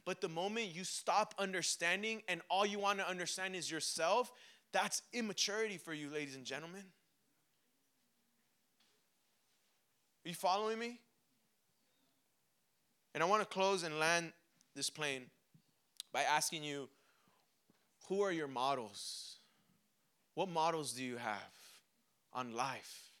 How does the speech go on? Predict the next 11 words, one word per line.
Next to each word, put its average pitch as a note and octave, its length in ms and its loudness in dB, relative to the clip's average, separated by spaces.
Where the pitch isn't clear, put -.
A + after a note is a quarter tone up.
Jesus, F#3+ 500 2
did E3 180 2
you A3+ 100 2
know A#3 200 6
that G#3 260 8
the F3 100 2
Great F#3+ 300 4
Commission G3+ 600 2
is F#3 260 4
actually A3 680 6
God F#3 520 8